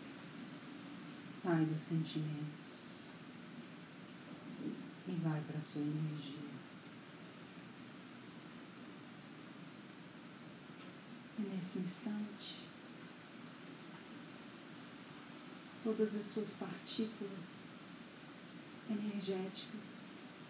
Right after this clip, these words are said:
que foram sendo largadas em vários lugares voltam para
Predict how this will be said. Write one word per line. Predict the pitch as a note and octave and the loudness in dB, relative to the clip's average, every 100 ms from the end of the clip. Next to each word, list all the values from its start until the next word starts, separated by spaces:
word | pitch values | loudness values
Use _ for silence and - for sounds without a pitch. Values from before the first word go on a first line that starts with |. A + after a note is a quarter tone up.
| - - - - - - - - - - - - - - - - - - - - - - - - | -8 -8 -8 -8 -8 -10 -10 -10 -8 -8 -8 -8 -8 -10 -8 -10 -10 -10 -10 -10 -10 -10 -10 -2
que | - | 0
foram | - A3 G#3 | 4 6 6
sendo | G#3 A3 G3+ G3 | 4 4 6 6
largadas | F#3+ F3 F#3+ F#3+ G3 F#3 F#3 - - - - - - - - - - - - - - - - - - - - - - - - - - | 6 4 6 6 6 4 2 0 -4 -6 -6 -8 -8 -8 -8 -8 -8 -8 -8 -8 -8 -8 -8 -8 -8 -8 -8 -6 -6 -8 -8 -8 6
em | A#3 | 8
vários | G3 G3 F#3 F#3 G3 | 8 6 6 4 6
lugares | G3 F#3 F#3+ F#3+ F#3+ - - - - - - - - - - - - - - - - - - - - - - - - G3 | 6 6 6 4 2 0 -2 -4 -6 -6 -6 -6 -6 -8 -8 -8 -8 -8 -6 -6 -6 -6 -6 -6 -6 -6 -8 -8 -4 2
voltam | F#3 F3 F3 F#3+ | 6 6 6 6
para | F3+ F#3 F#3 | 4 4 2